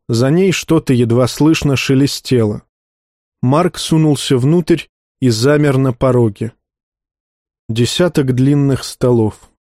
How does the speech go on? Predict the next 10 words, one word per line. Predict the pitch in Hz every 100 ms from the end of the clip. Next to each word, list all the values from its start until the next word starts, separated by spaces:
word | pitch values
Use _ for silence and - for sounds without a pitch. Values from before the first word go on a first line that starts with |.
| _ -
обернутые | 123 123 151 143 135 135 123
сукном | - 120 139 131 127
доски | 151 170 - 131
на | 120
ногах-раскладках, | 120 113 135 - 135 120 - 123 120 - - - _ _ _ _ -
стойки | - 185 180 160
с | 135 131
валиками | 135 156 131 139 131 120 _ _
и | 123
прижимами. | 135 135 127 135 127 113 104 135